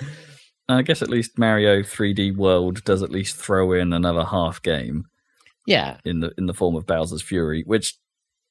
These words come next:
Speaker 1: if you haven't looked up what that thing is doing, it's like, uh, that's, like,
Speaker 2: Yeah.
Speaker 1: they're doing new stuff with that, and that's
Speaker 2: Yeah, that's
Speaker 1: interesting.
Speaker 2: cool. And that's a Wii U game. It's not like, that's not a Wii game. That's another, it's, it's a whole,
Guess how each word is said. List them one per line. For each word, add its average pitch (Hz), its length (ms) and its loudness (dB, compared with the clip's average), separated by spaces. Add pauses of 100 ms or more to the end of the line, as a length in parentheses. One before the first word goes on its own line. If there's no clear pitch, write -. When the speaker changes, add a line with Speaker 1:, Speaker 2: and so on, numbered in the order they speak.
(300)
Speaker 1:
if 110 160 -2
you 104 60 0
haven't 110 240 2
looked 85 240 -2
up 80 120 -2
what 82 120 -6
that 87 180 -2
thing 87 140 -4
is 76 140 -4
doing, 78 300 0
it's 82 200 -4
like, 80 140 -4
uh, 98 120 0 (260)
that's, 143 300 -2 (280)
like, 151 180 -2
Speaker 2:
Yeah. 131 140 -8
Speaker 1:
they're 143 100 6
doing 165 340 2
new 151 200 2
stuff 135 480 4
with 80 220 -4
that, 55 340 -4
and 98 160 -2
that's - 240 -4 (420)
Speaker 2:
Yeah, 160 140 2
that's 139 60 -2
Speaker 1:
interesting. 160 300 -2
Speaker 2:
cool. 104 300 -2 (320)
And 175 100 0
that's 208 200 0
a 175 40 0
Wii 160 220 -2
U 151 160 -2
game. 87 240 -4
It's 107 140 -8
not 117 160 -6
like, 107 220 -4
that's 120 200 -8
not 139 120 -6
a 92 80 -6
Wii 117 260 0 (100)
game. 113 420 -14
That's 131 220 -4
another, 117 400 -6
it's, - 220 -14
it's - 260 -14
a 113 60 -8
whole, - 240 -8